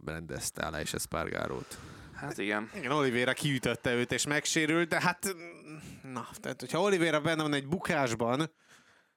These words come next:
Speaker 3: akkor az kétezer-huszonháromban rendkívül rosszul cseng, és biztos, hogy lesz valami hosszabb távú következménye.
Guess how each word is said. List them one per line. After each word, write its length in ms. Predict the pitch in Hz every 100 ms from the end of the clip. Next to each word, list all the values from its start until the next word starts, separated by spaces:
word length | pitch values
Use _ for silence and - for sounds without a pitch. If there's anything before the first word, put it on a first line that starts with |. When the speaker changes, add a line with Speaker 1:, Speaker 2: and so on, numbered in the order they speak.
| _
Speaker 3:
akkor 300 | - - 135
az 140 | 131 -
kétezer-huszonháromban 1080 | 147 135 127 117 135 - 131 135 131 135
rendkívül 440 | 139 139 - 123 120
rosszul 400 | 123 - 131 131
cseng, 340 | - 131 135
és 140 | 131 -
biztos, 500 | 139 170 - 135 -
hogy 120 | 120
lesz 180 | 120 -
valami 240 | 120 123
hosszabb 360 | 120 117 127 -
távú 220 | 120 120
következménye. 880 | - 143 160 180 160 156 170 170